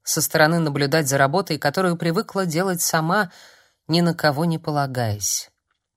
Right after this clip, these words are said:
Она-то, дурище, когда остановились разбивать стоянку, привычно потянулась к болтающемуся на поясе ножу.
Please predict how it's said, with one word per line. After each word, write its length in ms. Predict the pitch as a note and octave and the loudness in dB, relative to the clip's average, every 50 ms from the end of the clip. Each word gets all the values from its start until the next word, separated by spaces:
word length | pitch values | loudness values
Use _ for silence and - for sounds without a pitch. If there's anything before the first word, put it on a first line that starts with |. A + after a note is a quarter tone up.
| _ _ _ - | _ _ _ 0
Она-то, 520 | - E3+ F3 G3 A#3+ C#4+ C#4+ _ - D3+ | 2 2 4 4 2 0 0 _ -4 -4
дурище, 600 | C3+ B2 A#2+ D#3+ A#3 C#4+ G#3+ C#3 G#2+ - - C#3 | -4 -4 -4 -2 -2 0 0 -2 -2 -2 -4 -4
когда 320 | - D3 D3 C#3+ C#3+ F#3 G3+ | 0 0 0 2 2 0 0
остановились 840 | - C#3+ C#3 - - D3+ D3+ D#3 D3+ D3 G3+ G#3+ F3+ D#3 - - - | 0 0 -2 -2 -4 -2 -2 -2 -2 -2 -4 -2 -2 -2 -4 -2 -4
разбивать 480 | D3+ C#3+ C3+ C#3+ D#3 D#3 E3 D3+ - | -4 -4 -2 -4 0 0 0 0 0
стоянку, 580 | - - - B2+ C3+ E3+ A#3+ C4 A3+ - - F3+ | -4 -4 -2 0 0 0 0 -2 -2 -2 -6 -6
привычно 520 | E3+ E3+ E3+ E3 B3+ B3 - - G#3 G3 | -4 -2 -2 -2 -2 -4 -4 -4 -4 -4
потянулась 600 | F3 F#3+ F3 - D#3+ F3 G3+ A#3+ B3 G#3+ F3+ - - | -4 -4 -4 -2 -2 0 2 2 2 2 2 0 -4
к 60 | D3+ D3 | -2 2
болтающемуся 920 | C#3+ D3+ C#3+ - - G#3 A3+ G#3+ G3 F3 - - F3+ F3+ E3+ - - F3+ | 2 2 2 2 0 0 0 0 -2 -4 -6 -6 -4 -4 -4 -4 -4 -4
на 120 | E3+ D3+ | -4 -4
поясе 440 | - - F3+ F3+ D#3+ - - - D#3 | -4 -6 -6 -4 -4 -4 -4 -4 -4
ножу. 460 | D#3+ D3+ D3+ C#3 B2+ C#3+ D#3 D3+ - | -2 -2 -4 -4 -2 -2 -2 -2 -4